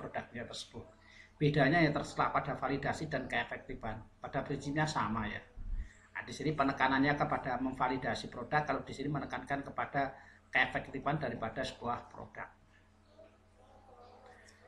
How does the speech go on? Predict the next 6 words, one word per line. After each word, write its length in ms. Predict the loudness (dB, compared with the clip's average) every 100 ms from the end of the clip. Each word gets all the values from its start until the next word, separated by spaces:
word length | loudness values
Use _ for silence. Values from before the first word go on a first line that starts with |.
| -20 -20 -10 -10 -8 -12 -14 -20 -20 -20 -20 -20 -20 0
Ini 160 | 10 10
adalah 160 | 12
konsep 320 | 12 12 10
dasar 320 | 12 12 12 10
daripada 480 | 10 10 12 12
R 80 | 12